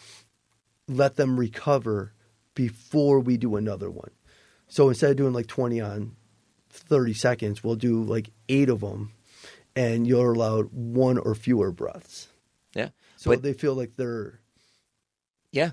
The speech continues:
Speaker 1: in
Speaker 2: And,
Speaker 1: charge.
Speaker 2: and that was very much the old school, a lot of the old school mentality of coaching, where it was, I remember our track and field coach, um, there were times where we would have, you know, we'd have a tough meet and we didn't perform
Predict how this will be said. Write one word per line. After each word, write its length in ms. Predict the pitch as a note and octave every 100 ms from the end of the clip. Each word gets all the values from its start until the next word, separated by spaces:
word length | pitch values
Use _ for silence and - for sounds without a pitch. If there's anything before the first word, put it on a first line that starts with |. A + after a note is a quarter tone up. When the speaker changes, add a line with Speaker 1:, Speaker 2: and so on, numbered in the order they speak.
| -
Speaker 1:
in 100 | C#3
Speaker 2:
And, 80 | B2
Speaker 1:
charge. 320 | A2+ F2+ - C#3
Speaker 2:
and 180 | C3+
that 140 | C3 D3
was 160 | D#3 G#2+
very 280 | A#2+ C3+
much 320 | C#3+ B2 B2 -
the 160 | A#2+ -
old 340 | A2 A2+ B2
school, 440 | - - A2 A2+ A2
a 80 | A2+
lot 220 | G#2 B2+
of 80 | F3
the 120 | B2+
old 180 | G#2+ G#2+
school 240 | - A2+ G#2+
mentality 560 | G2+ G2 G#2 G2 G#2
of 120 | G2+
coaching, 460 | - B2+ - A2 G2
where 200 | F#2 F#2+
it 40 | G2
was, 140 | G2+
I 80 | A2+
remember 340 | A2+ A#2+ A#2+ A2
our 100 | A#2
track 300 | - A#2 A#2
and 100 | G#2
field 240 | B2+ D3+
coach, 360 | B2 G2 F#2+ - - - - - _
um, 400 | - G#2+ F#2+ G2 -
there 200 | G2+ A2+
were 100 | A2+
times 400 | - A#2 A#2 G#2+
where 120 | G#2+ G#2
we 140 | A2
would 120 | G#2
have, 360 | G#2+ G#2 G2+ G2
you 120 | G#2
know, 80 | G2+
we'd 180 | F#2 G#2
have 160 | G#2+
a 40 | F2+
tough 320 | - A2 -
meet 280 | G#2 A2+ G#2+
and 180 | G#2 F2+
we 80 | G#2+
didn't 220 | G#2+ -
perform 560 | G2+ - A2 A#2 G#2+